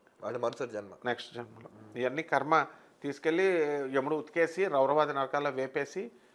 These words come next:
Speaker 2: ఆ తర్వాత క్లీన్ చేసేసి మనకి జన్మనిస్తాడు. జన్మనిచ్చి మిడతలుగా భూమి మీదకి పంపిస్తాడు. తర్వాత పాములుగా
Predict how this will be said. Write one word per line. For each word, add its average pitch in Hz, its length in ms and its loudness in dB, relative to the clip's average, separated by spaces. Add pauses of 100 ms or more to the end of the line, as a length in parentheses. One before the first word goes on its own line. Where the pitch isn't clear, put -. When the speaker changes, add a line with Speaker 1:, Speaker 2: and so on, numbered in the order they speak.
(200)
Speaker 2:
ఆ 120 140 10
తర్వాత 143 480 2 (400)
క్లీన్ 143 340 -6
చేసేసి 143 560 -4 (380)
మనకి 131 560 -2 (120)
జన్మనిస్తాడు. 143 1000 0
జన్మనిచ్చి 139 680 -2 (380)
మిడతలుగా 139 800 2
భూమి 123 200 -2
మీదకి 127 220 -4
పంపిస్తాడు. 131 760 -4 (500)
తర్వాత 131 340 2
పాములుగా 143 880 0